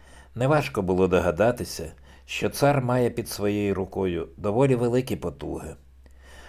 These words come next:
Коли, крім того, що облягає Батурин, може під'їздити союзну шведсько-козацьку армію. Не маючи певності, куди вона піде, не хоче теряти з нею зв'язків. Навпаки,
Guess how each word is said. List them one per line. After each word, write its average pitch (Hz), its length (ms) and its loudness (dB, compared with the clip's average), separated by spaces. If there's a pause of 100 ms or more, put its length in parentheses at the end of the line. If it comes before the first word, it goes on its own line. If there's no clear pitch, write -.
(100)
Коли, 104 240 6
крім 104 320 2
того, 107 320 4
що 98 220 0
облягає 95 440 4
Батурин, 87 640 -2 (380)
може 123 320 4
під'їздити 101 680 0
союзну 95 580 0
шведсько-козацьку 92 1040 -2 (120)
армію. 76 460 -6 (840)
Не 101 140 0
маючи 123 420 4
певності, 120 560 2
куди 117 280 0
вона 110 220 0
піде, 95 460 -4 (280)
не 120 160 -4
хоче 139 360 0
теряти 98 440 2
з 85 100 -8
нею 92 220 -2
зв'язків. 87 680 -4 (680)
Навпаки, 120 680 2